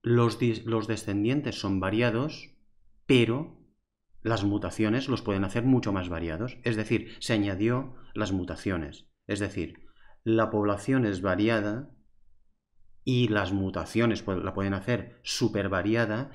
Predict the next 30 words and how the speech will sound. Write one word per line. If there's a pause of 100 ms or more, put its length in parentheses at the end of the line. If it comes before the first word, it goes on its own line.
(140)
y
entre
esta
variedad
algunos
sobrevivirán
mejor (400)
y
son
los
que
tienen
más
hijos. (100)
Bueno, (260)
no
he
dicho
que
Darwin
le
llamó
a
esto
la
selección
natural. (280)
La
selección
natural